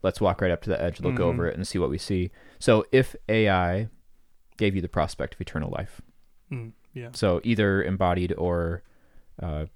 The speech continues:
Speaker 1: your consciousness maybe occupying, you know, and just recycling biological forms as they age out, but you get to continue. So would you take it?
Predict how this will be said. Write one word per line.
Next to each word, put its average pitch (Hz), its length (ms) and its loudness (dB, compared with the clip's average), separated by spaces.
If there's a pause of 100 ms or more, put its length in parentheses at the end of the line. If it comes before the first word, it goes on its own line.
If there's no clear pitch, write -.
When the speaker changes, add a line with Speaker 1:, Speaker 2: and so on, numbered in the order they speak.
(600)
Speaker 1:
your 107 100 0
consciousness 90 840 -2
maybe 92 320 -2
occupying, 80 760 -4 (120)
you 82 100 -4
know, 78 60 -2
and 82 120 -2
just 87 140 -8
recycling 85 580 -2
biological 78 520 -2
forms 82 340 -4
as - 120 -8
they 80 120 -4
age - 240 -4
out, - 200 -4
but - 120 -6
you 101 160 -2
get 80 260 -4
to 80 500 -4 (460)
continue. 80 400 -4 (200)
So 87 400 0 (1300)
would 104 140 -2
you 113 60 -2
take 90 260 0
it? - 160 -2